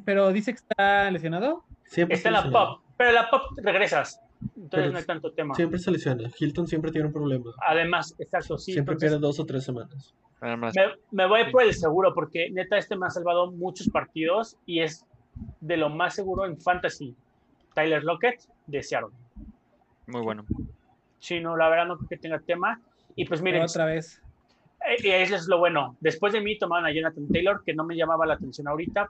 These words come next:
Speaker 3: o sea, no, no se me hacía tan alto.
Speaker 2: Ujú.
Speaker 3: Robert Woods, que ya le dije que no quería, Juju, que no quería, Zach,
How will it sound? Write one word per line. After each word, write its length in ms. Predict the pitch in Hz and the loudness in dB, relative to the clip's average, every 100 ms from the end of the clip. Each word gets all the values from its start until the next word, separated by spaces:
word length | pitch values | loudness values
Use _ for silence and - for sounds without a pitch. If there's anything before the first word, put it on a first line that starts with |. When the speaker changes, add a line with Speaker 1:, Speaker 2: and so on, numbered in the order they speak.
| - | -4
Speaker 3:
o 100 | 143 | -8
sea, 120 | 143 151 | -8 -12
no, 400 | 165 160 160 160 | -8 -6 -4 -6
no 120 | 165 165 | -8 -14
se 120 | - | -12
me 60 | 151 | -12
hacía 140 | 156 | -8
tan 180 | 151 151 | -6 -2
alto. 380 | 156 160 214 240 _ _ | -4 -2 -4 -4 _ _
Speaker 2:
Ujú. 140 | 147 139 | -10 -2
Speaker 3:
Robert 260 | 185 175 160 | 2 4 2
Woods, 160 | - - | -2 -2
que 120 | 160 | 0
ya 80 | 147 | 0
le 80 | |
dije 120 | 139 127 | 0 -6
que 100 | 139 | -8
no 120 | 131 | -8
quería, 440 | - 233 254 220 | -4 2 4 2
Juju, 220 | 165 151 147 | 0 -8 -6
que 80 | 135 | -6
no 120 | 127 | -6
quería, 400 | 135 202 226 220 | -4 0 0 -2
Zach, 300 | - 165 - | -2 -2 -4